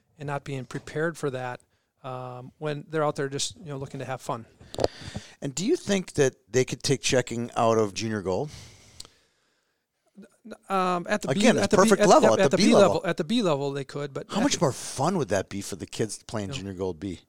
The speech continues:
Speaker 1: Right.
Speaker 2: I mean, I mean, if they just know, we're, "Hey, we wanna check," well, then go play junior gold A.
Speaker 1: Right.
Speaker 2: If you don't wanna check, go play junior gold B.
Speaker 1: And, and, you know, personally from the
Speaker 2: Probably
Speaker 1: games
Speaker 2: gonna
Speaker 1: I
Speaker 2: get murdered here when I walk out of the building for, for suggesting
Speaker 1: Right.
Speaker 2: such a
Speaker 1: No, but
Speaker 2: blasphemy, but I think it'd be a great idea to,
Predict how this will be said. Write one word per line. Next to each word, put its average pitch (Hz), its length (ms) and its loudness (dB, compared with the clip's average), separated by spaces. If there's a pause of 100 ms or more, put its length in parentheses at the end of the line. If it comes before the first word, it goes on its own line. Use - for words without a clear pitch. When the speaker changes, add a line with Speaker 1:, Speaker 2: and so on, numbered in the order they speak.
(140)
Speaker 1:
Right. 151 180 -8
Speaker 2:
I - 320 -20
mean, 156 100 2
I - 40 6
mean, 185 220 2
if 156 100 -4
they 220 120 6
just 269 200 4
know, 185 360 6 (200)
we're, 165 260 4
"Hey, 147 180 2
we 160 140 4
wanna 175 200 6
check," - 280 4
well, 117 100 0
then 127 160 4
go 135 120 2
play 143 200 0
junior 131 260 -4
gold 127 180 2
A. 85 140 -4 (180)
Speaker 1:
Right. 143 180 -6 (180)
Speaker 2:
If 107 100 -8
you 127 80 -2
don't 143 220 6
wanna 165 180 2
check, - 340 2
go 113 160 0
play 110 240 -2
junior 104 260 -8
gold 95 200 -4
B. 143 200 -6
Speaker 1:
And, 147 260 -8
and, 147 240 -10 (380)
you - 40 -12
know, 151 100 -6
personally 180 360 -2
from 147 180 -8
the 135 80 -8
Speaker 2:
Probably 165 240 8
Speaker 1:
games 139 80 4
Speaker 2:
gonna 113 60 2
Speaker 1:
I 87 40 -2
Speaker 2:
get 95 60 -8
murdered 123 540 4
here 113 240 2
when 107 100 2
I 104 60 2
walk 107 300 4
out 110 100 4
of 98 60 2
the 90 60 -4
building 92 440 0
for, 92 280 -6
for 92 160 -6
suggesting - 800 2
Speaker 1:
Right. - 60 -6
Speaker 2:
such 120 220 2
a 113 60 2
Speaker 1:
No, 98 80 -2 (100)
but 160 140 -10
Speaker 2:
blasphemy, 135 640 4
but 123 120 6
I 127 80 6
think 139 140 0
it'd 254 100 -12
be 143 60 2
a 123 60 4
great 120 220 2
idea 127 280 4
to, 113 120 0